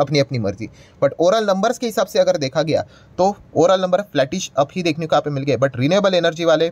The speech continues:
पॉइंट ने हम कह सकते हैं इस कंपनी सही डायरेक्शन में जा रही है,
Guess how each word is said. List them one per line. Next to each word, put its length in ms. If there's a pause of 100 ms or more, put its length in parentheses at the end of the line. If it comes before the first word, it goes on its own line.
(120)
पॉइंट 280
ने 120 (280)
हम 100
कह 160
सकते 240
हैं 80
इस 120
कंपनी 280
सही 280
डायरेक्शन 380
में 120
जा 120
रही 120
है, 180